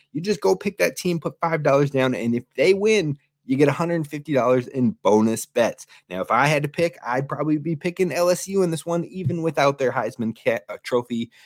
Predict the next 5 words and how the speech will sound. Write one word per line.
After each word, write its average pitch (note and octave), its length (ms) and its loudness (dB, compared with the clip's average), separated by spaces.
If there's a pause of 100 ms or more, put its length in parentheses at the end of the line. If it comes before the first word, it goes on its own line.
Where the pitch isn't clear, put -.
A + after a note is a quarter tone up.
(120)
uh, F2+ 380 -4 (240)
winning C#3+ 280 4
quarterback, A#2+ 720 -2 (180)
because C3+ 280 -4
Wisconsin F3 680 -2